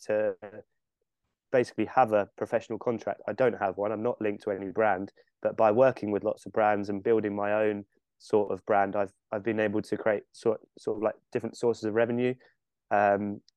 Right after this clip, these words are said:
and so, yeah, my goal in terms of YouTube is to just slowly grow the channel, and hopefully more opportunities, um, will come my way. Um, yeah, maybe, may-, ten years down the line, if a professional contract is on the table,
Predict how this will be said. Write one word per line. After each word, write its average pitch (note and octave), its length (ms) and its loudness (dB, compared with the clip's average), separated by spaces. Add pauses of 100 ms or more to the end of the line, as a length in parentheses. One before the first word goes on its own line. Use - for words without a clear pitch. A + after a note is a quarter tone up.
(120)
and G#2 140 -2
so, G#2 400 2
yeah, A#2+ 140 2
my G#2+ 140 0
goal A2 340 4
in G2+ 120 -2
terms G#2 260 -2
of G2 80 -8
YouTube G#2+ 360 -2
is G2+ 120 -8
to G#2 120 -18
just - 260 -16
slowly G#2+ 300 2
grow A2+ 260 4
the G2 80 -8
channel, G#2+ 500 -2 (440)
and G#2 120 0
hopefully A2 420 0
more G#2 260 0
opportunities, G2+ 880 -4 (120)
um, F#2 520 -6
will G2+ 160 -2
come G#2 240 -2
my G2 140 0
way. B2 380 2 (520)
Um, G#2 340 -2 (240)
yeah, C#3+ 220 2
maybe, A#2+ 520 -2 (100)
may-, B2+ 160 -8 (380)
ten C#3 140 0
years C3+ 180 4
down C#3 160 2
the C3 60 0
line, C3 340 2
if A#2 160 -6
a A2+ 260 0
professional A#2+ 400 -4
contract A2+ 480 0
is G#2+ 80 -2
on A2 100 -2
the G#2 40 -8
table, G#2+ 480 0